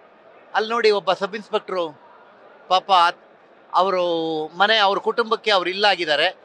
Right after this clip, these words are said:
ಈ ಭ್ರಷ್ಟಾಚಾರ ಅಧಿಕಾರಿಗಳನ್ನ ಶಿವಮೊಗ್ಗದಲ್ಲಿ ಒಬ್ರು ಹೋಗ್ತಾರೆ, ಯಾದಗಿರಿಯಲ್ಲಿ ಒಬ್ರು ಹೋಗ್ತಾರೆ, ಈ ಥರ ಅಧಿಕಾರಿಗಳ ಆತ್ಮಹತ್ಯೆ ಮತ್ತು ಸಾವಿನ ಪ್ರಕರಣಗಳು ಜಾಸ್ತಿ ಆಗ್ತಾ ಇರುವಂಥದ್ದು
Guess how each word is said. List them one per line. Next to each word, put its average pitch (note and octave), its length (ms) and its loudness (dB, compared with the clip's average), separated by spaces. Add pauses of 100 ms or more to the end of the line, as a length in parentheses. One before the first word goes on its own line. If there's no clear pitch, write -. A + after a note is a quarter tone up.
(420)
ಈ A#3+ 120 -4
ಭ್ರಷ್ಟಾಚಾರ A#3+ 720 0 (220)
ಅಧಿಕಾರಿಗಳನ್ನ A#3 720 -2 (140)
ಶಿವಮೊಗ್ಗದಲ್ಲಿ A3 540 0
ಒಬ್ರು G3 220 0
ಹೋಗ್ತಾರೆ, F3+ 400 0
ಯಾದಗಿರಿಯಲ್ಲಿ A3+ 580 -2
ಒಬ್ರು F#3 180 -6
ಹೋಗ್ತಾರೆ, F3 420 -2 (320)
ಈ A#3 100 -6
ಥರ C4 260 2
ಅಧಿಕಾರಿಗಳ B3+ 680 0
ಆತ್ಮಹತ್ಯೆ A#3+ 720 0
ಮತ್ತು B3+ 280 -4
ಸಾವಿನ A3+ 400 0
ಪ್ರಕರಣಗಳು C4 600 -4
ಜಾಸ್ತಿ G#3 360 0
ಆಗ್ತಾ A3 260 -2
ಇರುವಂಥದ್ದು G3 720 -4